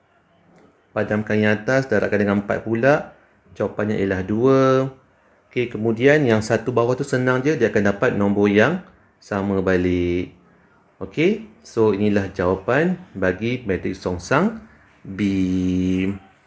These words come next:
Okey, so kita dah siap mempelajari matriks songsang. Daripada yang pertama tadi, kita menentukan, ah, sama ada matriks songsang tu wujud tak wujud, dan yang seterusnya kita mencari matriks songsang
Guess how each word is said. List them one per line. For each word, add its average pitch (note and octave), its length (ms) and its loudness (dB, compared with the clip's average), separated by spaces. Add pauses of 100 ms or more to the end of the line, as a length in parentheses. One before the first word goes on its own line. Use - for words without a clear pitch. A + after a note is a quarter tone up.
(540)
Okey, F#3+ 720 0
so C3 240 -2
kita A2 300 2
dah - 20 4
siap C#3 560 0 (240)
mempelajari A2 800 2
matriks G2 400 -2
songsang. C#3+ 680 0 (260)
Daripada G#2 320 -4
yang G#2 220 0
pertama A2 260 0
tadi, A#2+ 300 0
kita A2+ 180 -2
menentukan, G2+ 1040 0 (400)
ah, G2+ 400 -2
sama G2+ 320 0
ada G2+ 220 2
matriks G#2+ 260 -2
songsang G#2+ 320 -2
tu - 80 -8
wujud G#2 240 -2
tak G2+ 140 0
wujud, C#3+ 400 0 (160)
dan G2 340 -4 (160)
yang G2 160 -4
seterusnya C3 320 0
kita G#2+ 240 -4
mencari G2+ 560 -2 (480)
matriks G2+ 300 -6
songsang C3+ 500 -2